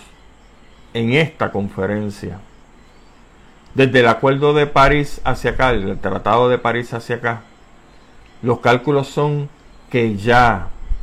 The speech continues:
señoras y señores, la temperatura del planeta ha subido uno punto uno grados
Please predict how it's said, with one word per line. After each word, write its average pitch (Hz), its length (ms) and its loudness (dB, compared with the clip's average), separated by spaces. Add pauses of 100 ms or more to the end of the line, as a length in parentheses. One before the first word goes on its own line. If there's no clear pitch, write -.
(300)
señoras 107 440 0
y 120 40 -4
señores, 117 600 -4
la 101 160 -4
temperatura 104 800 -4
del 120 160 -4
planeta 117 680 -8 (680)
ha 123 120 0
subido 127 680 -4 (680)
uno 139 300 -2
punto 143 440 -6
uno 135 300 -4
grados 117 640 -2